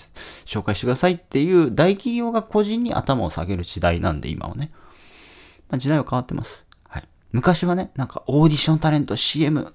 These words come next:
ありがとうございますでしたけど、今逆なんですよね。すいません、自社の商品を紹介してくれませんでしたかってね。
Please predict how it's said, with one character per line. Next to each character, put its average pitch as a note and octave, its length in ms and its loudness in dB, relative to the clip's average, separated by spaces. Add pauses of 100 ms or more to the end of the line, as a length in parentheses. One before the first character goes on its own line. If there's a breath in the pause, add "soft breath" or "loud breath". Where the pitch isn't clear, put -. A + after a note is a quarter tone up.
(100)
あ - 140 -2
り C3 80 -2
が D#3 80 0
と D#3 100 -4
う - 20 -10
ご D3 60 -4
ざ C#3+ 100 -2
い A#2+ 40 -2
ま D3 120 2
す C3+ 100 -8
で F2+ 120 -2
し - 40 -6
た F#2+ 80 -10
け - 80 -10
ど、 E2 220 -6 (420 loud breath)
今 B2+ 200 2
逆 A2 240 -4
な C3+ 100 0
ん B2 100 -6
で - 60 -10
す - 80 -16
よ - 80 -14
ね。 C#3+ 140 -6 (320 loud breath)
す - 160 -6
い G#2+ 40 -2
ま G2+ 120 -2
せ G#2 120 -6
ん、 - 140 -10
自 G#2 140 -6
社 A#2+ 180 -2
の A#2+ 80 -4
商 A#2+ 240 -6
品 A2 240 -4
を G2 80 -4
紹 B2 180 -6
介 C3+ 140 -6
し - 60 -10
て - 60 -16
く - 60 -8
れ D3+ 60 -2
ま D3+ 100 -4
せ D#3+ 120 -6
ん E3 40 -4
で D#3+ 80 -4
し - 80 -14
た D#3+ 60 -14
か E3+ 140 -16
っ E3 80 -16 (160)
て E3 60 -18
ね。 - 140 -20